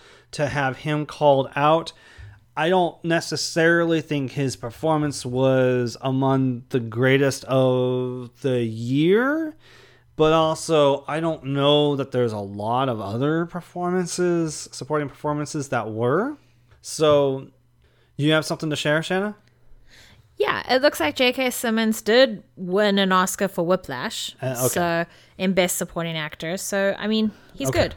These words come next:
Speaker 1: There we go. There we go. And, and that's a deserving performance there.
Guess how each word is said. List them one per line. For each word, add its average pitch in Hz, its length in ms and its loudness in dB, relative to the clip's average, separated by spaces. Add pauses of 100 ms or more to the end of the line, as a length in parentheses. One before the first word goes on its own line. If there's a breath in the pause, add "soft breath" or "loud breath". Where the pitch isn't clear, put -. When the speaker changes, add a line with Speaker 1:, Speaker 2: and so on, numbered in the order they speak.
(180)
Speaker 1:
There 120 180 0
we 120 80 0
go. 104 220 -6
There 120 240 0
we 120 100 0
go. 107 220 -2
And, 117 80 -4
and 139 300 -2
that's 131 280 0
a 151 80 -2
deserving 117 540 0 (160)
performance 117 420 -2
there. 123 200 0